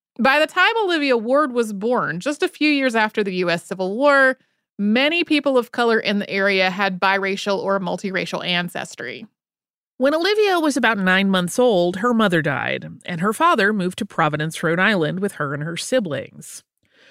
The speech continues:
Speaker 2: According to family accounts, Abraham Ward was a member of the Church of Jesus Christ of Latter-day Saints, and in the years just before Olivia's birth, he had also had another wife named Anne.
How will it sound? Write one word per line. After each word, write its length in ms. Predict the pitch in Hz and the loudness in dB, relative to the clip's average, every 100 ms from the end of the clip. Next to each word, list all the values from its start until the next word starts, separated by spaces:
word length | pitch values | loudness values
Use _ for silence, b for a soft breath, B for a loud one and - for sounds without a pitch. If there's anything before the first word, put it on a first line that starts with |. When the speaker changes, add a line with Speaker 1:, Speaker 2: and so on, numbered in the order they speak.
| b - | b -6
Speaker 2:
According 420 | - 403 453 403 | -2 2 2 2
to 60 | |
family 360 | 320 302 294 269 | 0 0 2 0
accounts, 440 | 247 226 240 247 - | 0 0 2 0 -2
Abraham 540 | 247 277 370 330 294 | -2 0 0 2 0
Ward 280 | 240 233 233 | 2 2 0
was 160 | 233 226 | 0 0
a 40 | |
member 400 | 214 175 180 180 | 0 0 0 0
of 100 | 165 | 0
the 80 | 196 | -2
Church 340 | - 214 208 | -2 -2 -2
of 100 | 220 | -2
Jesus 380 | 190 190 175 170 | -2 -4 -2 -6
Christ 380 | - 151 151 - | -2 -2 -2 -4
of 80 | 160 | -4
Latter-day 460 | 156 151 156 147 | -2 0 0 -2
Saints, 480 | 143 190 160 135 - - | -4 -4 -4 -6 -10 -4
and 360 | 180 180 180 180 B B - | -2 0 -2 -6 B B -2
in 160 | 233 | 0
the 80 | 254 | 0
years 380 | 240 262 277 - | 0 0 0 0
just 320 | 247 254 - | 0 0 0
before 320 | 254 233 208 | -2 0 0
Olivia's 420 | 196 202 196 190 | 2 0 2 0
birth, 360 | 196 285 330 - | 2 2 2 0
he 100 | 254 | 0
had 100 | 254 | 0
also 220 | 202 247 | 2 0
had 180 | 196 202 | 0 0
another 420 | 202 180 175 202 | 0 0 0 0
wife 480 | 185 175 247 160 - | 0 0 0 0 -4
named 280 | 165 165 165 | -6 -4 -4
Anne. 640 | 185 220 175 101 - 202 | -2 0 -2 -4 -10 -16